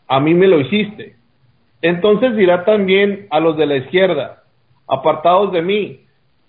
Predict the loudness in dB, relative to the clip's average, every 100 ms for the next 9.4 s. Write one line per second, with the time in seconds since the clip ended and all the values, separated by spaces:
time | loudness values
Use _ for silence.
0 | _ -4 -4 -4 -6 0 2 0 -2 -20
1 | _ _ _ _ _ -4 -4 -2 -4 -4
2 | -6 -10 -16 _ _ -4 -4 0 2 4
3 | 2 0 0 -2 -4 -4 -6 -2 0 0
4 | 0 0 -2 -2 -2 0 0 0 -2 -4
5 | -8 -10 -6 -2 0 -2 -4 -10 -18 _
6 | _ _ _ _ -6 -6 -6 0 4 4
7 | 4 2 2 2 0 -6 -20 _ _ -6
8 | -2 0 0 0 -2 -4 -2 -2 -4 -4
9 | -2 -2 -4